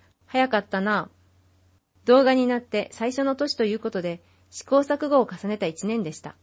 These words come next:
たくさんの方々に下野市を知ってもらうため、日々取材に飛び回っておりますが、今年は栃木県内のプロスポーツチーム、宇都宮ブリッツェンとのコラボが実現しました。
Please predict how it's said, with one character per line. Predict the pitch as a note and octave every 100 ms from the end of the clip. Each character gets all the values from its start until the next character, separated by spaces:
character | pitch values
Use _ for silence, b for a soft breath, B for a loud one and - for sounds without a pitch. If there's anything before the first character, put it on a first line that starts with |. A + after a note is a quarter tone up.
| _ _ _ _ _ _ _ _ -
た | G3
く | -
さ | C4+
ん | C4
の |
方 | B3+ A3 A#3
々 | A#3 G#3+
に | F3+ G3 _
下 | -
野 | A3+ B3 -
市 | C#4+ C4
を | F#3
知 | -
っ |
て | -
も | A3 G#3+
ら | G#3+
う | A3
た | G#3
め、 | G#3 G3+ _ b b b _ -
日 | C#4+
々 | B3+
取 | A#3+ G#3
材 | B3 B3+
に |
飛 | B3 G#3+
び | A#3
回 | B3+ C4
っ | C4+
て | G#3
お | G3
り |
ま | G3+ G#3
す | F3+
が、 | E3+ E3+ _ _ _ _ _
今 | F#3
年 | A#3 A3
は | G#3 G3+ - _ _ _ -
栃 | G#3+ C4
木 | C4+
県 | C4+ C#4+ C4
内 | G#3
の | F3 E3+
プ | -
ロ | A3+
ス | B3
ポ | - C4+
ー |
ツ | C4 -
チ | B3+
ー | G#3
ム、 | E3 F3+ _ _ _ -
宇 |
都 | - B3+
宮 | C4+ C#4+
ブ | A#3
リ | A#3+ C4+
ッ |
ツ | -
ェ | C#4
ン |
と | B3
の | F3 D#3+
コ | G3+
ラ | A#3
ボ | A3+
が | E3
実 | D#3+ -
現 | A3+ B3
し | A#3+
ま | B3+
し |
た。 | - F#3